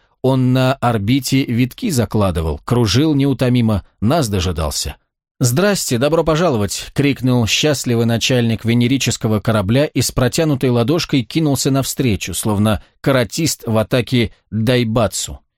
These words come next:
И это влажное рукопожатие, быстрое, прохладное, было пугающе неожиданным, как прикосновение летучей мыши в темноте.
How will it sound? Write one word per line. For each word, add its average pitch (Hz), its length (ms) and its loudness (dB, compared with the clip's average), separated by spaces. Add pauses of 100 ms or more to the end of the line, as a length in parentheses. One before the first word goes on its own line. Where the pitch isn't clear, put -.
И 104 80 -2
это 117 180 0
влажное 151 340 2
рукопожатие, 135 800 -2
быстрое, 95 540 -2
прохладное, 139 680 0 (380)
было 139 180 2
пугающе 143 540 0
неожиданным, 139 840 0
как - 340 -4 (200)
прикосновение 123 800 0
летучей 135 460 0
мыши 139 280 0
в - 60 -14
темноте. 85 480 -4